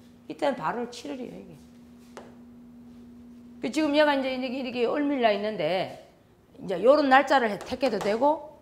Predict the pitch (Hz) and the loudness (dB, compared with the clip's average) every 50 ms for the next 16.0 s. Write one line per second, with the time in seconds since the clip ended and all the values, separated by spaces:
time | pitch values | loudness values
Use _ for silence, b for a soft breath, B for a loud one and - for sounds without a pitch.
0 | - _ _ _ _ _ _ _ _ _ - - - - - - - - - - | -20 _ _ _ _ _ _ _ _ _ -20 -20 -20 -20 -20 -20 -20 -20 -20 -20
1 | - - - - 185 - 320 349 339 339 262 - - 330 330 330 330 294 233 - | -20 -20 -16 -10 -2 2 2 2 4 2 -2 -2 -2 -2 -2 0 0 -2 0 2
2 | 247 240 233 233 - - 170 196 214 226 240 240 247 240 220 185 180 185 175 165 | 2 0 0 0 -4 -4 -2 -2 0 0 0 0 0 0 0 -2 -4 -4 -6 -6
3 | 160 - 170 - - 175 180 143 151 165 165 143 131 131 127 131 131 127 120 127 | -8 -12 -12 -10 -10 -10 -10 -10 -10 -10 -8 -10 -10 -10 -12 -14 -14 -14 -14 -14
4 | 135 135 123 151 147 - 208 214 226 233 - - - - - - - - - - | -14 -14 -16 -16 -14 -12 -12 -12 -12 -14 -16 -20 -20 -20 -20 -20 -20 -20 -18 -16
5 | - 147 - 147 151 156 147 - 156 151 131 - - 147 123 - - - - - | -14 -10 -8 -8 -8 -8 -8 -10 -10 -10 -10 -12 -16 -20 -20 -20 -20 -20 -20 -20
6 | - - - - - - - - - - - - - - 349 262 311 320 302 277 | -20 -20 -20 -20 -20 -20 -20 -20 -20 -20 -12 -6 -2 0 2 4 4 6 4 4
7 | - - 180 202 262 285 254 294 214 120 160 185 214 269 349 302 320 247 185 165 | 2 0 -2 0 0 0 0 0 -2 -2 -2 0 0 0 0 2 2 2 2 2
8 | 160 156 156 - 220 214 - 190 160 135 143 - - 139 123 123 123 - - - | 0 -2 -4 -4 -4 -2 -2 -4 -4 -4 -6 -10 -12 -12 -12 -12 -16 -20 -20 -20
9 | - - - - - - - - - - - - - - - - - - - - | -20 -20 -20 -20 -20 -20 -20 -20 -20 -20 -20 -20 -20 -20 -20 -20 -20 -20 -20 -20
10 | - - - - - - - _ - - - - - - - - _ - - - | -20 -20 -20 -20 -20 -20 -20 _ -20 -20 -20 -20 -20 -20 -20 -20 _ -20 -20 -20
11 | - - - - - - - - - - - - - - 240 233 226 220 220 254 | -20 -20 -20 -20 -20 -20 -20 -20 -20 -20 -20 -20 -8 0 2 4 4 4 4 2
12 | 277 269 254 214 190 185 196 214 208 165 120 - - - - - - 247 262 262 | 0 0 0 0 0 0 0 0 0 -2 -4 -8 -14 -18 -12 -4 0 2 2 2
13 | 254 208 208 - 311 269 285 269 - 349 339 320 285 254 - 208 185 175 180 - | 2 0 -2 -2 -4 -4 -4 -4 -6 -4 0 0 0 2 2 0 0 0 -2 -6
14 | - 165 160 - 180 190 - - 214 175 147 131 147 - 160 151 - 147 - - | -6 -8 -6 -6 -8 -8 -8 -8 -8 -8 -8 -8 -10 -10 -12 -12 -14 -14 -14 -12
15 | 185 190 196 - 147 135 127 156 185 185 196 196 185 165 147 160 214 277 320 | -12 -12 -12 -12 -10 -10 -8 -6 -6 -4 -4 -4 -4 -4 -4 -4 -4 -6 -6